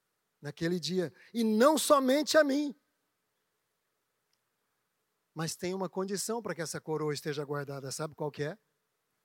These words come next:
"Combati o bom combate, acabei a carreira, guardei a fé."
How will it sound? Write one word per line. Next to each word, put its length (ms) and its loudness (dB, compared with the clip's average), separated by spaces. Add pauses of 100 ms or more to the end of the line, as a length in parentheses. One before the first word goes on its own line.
(440)
"Combati 560 -2
o 100 0
bom 220 -2
combate, 720 -4
acabei 500 -6
a 60 -10
carreira, 540 -12
guardei 420 -14
a 60 -16
fé." 380 -12